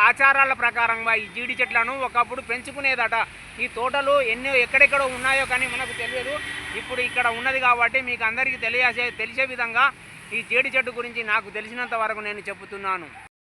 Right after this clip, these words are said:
ఇక్కడ కనిపించుచున్న చెట్టు నల్ల జీడి గింజలు వచ్చే చెట్టు. ఇది ఇక్కడ బైపాస్ రోడ్డు ఎల్ఎండి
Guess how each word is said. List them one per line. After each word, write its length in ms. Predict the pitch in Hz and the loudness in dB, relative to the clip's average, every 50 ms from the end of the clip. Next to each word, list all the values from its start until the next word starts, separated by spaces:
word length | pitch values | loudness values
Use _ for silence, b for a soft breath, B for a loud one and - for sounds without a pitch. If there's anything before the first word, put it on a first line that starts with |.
| - - - - - - - - - - - - | 0 4 6 6 8 8 8 8 6 6 6 6
ఇక్కడ 380 | - - - 226 214 214 214 214 214 202 - - - - - - - - - - - - - - | 6 8 10 10 10 12 12 12 12 10 10 6 2 -2 -2 -2 -2 -2 -2 -4 -4 -6 0 2
కనిపించుచున్న 800 | 175 190 208 240 233 - 262 262 262 269 269 254 - 254 254 254 240 226 - 220 | 4 4 4 4 2 0 0 -2 -2 -2 -4 -4 -2 0 4 6 6 6 6 4
చెట్టు 340 | 220 214 190 - 233 240 233 208 156 - - - - - - - - - - - - - - 139 160 | 2 0 2 2 4 4 6 4 4 0 -8 -14 -16 -16 -16 -16 -16 -16 -16 -16 -14 -14 -8 0 2
నల్ల 360 | 170 180 202 220 233 233 240 226 165 147 165 | 4 4 4 6 6 6 6 6 4 -2 -4
జీడి 280 | 214 233 240 247 240 208 233 | -2 -2 0 -2 -2 -2 -4
గింజలు 460 | 247 247 233 233 233 220 226 226 233 220 202 190 | -4 -2 4 4 4 6 6 4 2 2 2 0
వచ్చే 260 | 180 - - 233 226 - - | 0 0 0 -2 -2 0 -2
చెట్టు. 400 | 208 208 202 - - 226 220 214 185 139 - - - - - - - - - - - - - - 156 180 | -4 -4 -4 -4 -2 0 2 2 2 0 -4 -8 -12 -12 -14 -14 -14 -16 -16 -16 -16 -16 -12 -10 -8 -6
ఇది 180 | 180 233 254 269 277 262 233 - | -4 -2 0 0 0 0 -2 -4
ఇక్కడ 300 | - 240 233 226 220 220 226 233 254 269 254 - - - - - - - - - - - - - - - - - - - - - - - - - - - - | 2 6 6 8 8 8 10 10 10 8 8 4 -2 -12 -14 -14 -12 -12 -12 -12 -12 -12 -10 -10 -10 -10 -8 -8 -6 -6 -4 -2 -2 0 0 0 0 2 4
బైపాస్ 520 | 190 214 247 - - 262 269 277 262 262 262 254 247 | 6 6 6 6 6 8 8 8 6 4 2 2 2
రోడ్డు 300 | 247 240 233 240 247 254 254 262 262 - - - - - - - - - - - - 170 202 | 2 2 4 4 4 4 2 0 -2 -6 -10 -12 -12 -12 -12 -12 -12 -12 -12 -10 -6 -4 -2
ఎల్ఎండి 420 | 226 240 247 247 247 247 240 254 | 0 2 2 2 2 0 -2 -4